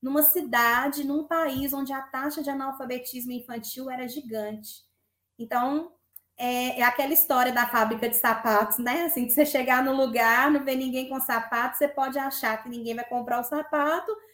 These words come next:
ou você pode ver um potencial enorme de ofertar sapatos pra aquele, pra aquela população. E o que aquela, né, assim, as pessoas que fundaram Espantapájaros pensaram foi: é, aqui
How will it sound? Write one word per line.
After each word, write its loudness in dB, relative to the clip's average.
ou -6
você -2
pode 2
ver 4
um 6
potencial 4
enorme 2
de -4
ofertar -4
sapatos -4
pra -12
aquele, -12
pra -2
aquela -4
população. -4
E 6
o -6
que -6
aquela, -4
né, 0
assim, -2
as -8
pessoas -4
que -10
fundaram 0
Espantapájaros -2
pensaram 2
foi: 0
é, -4
aqui 0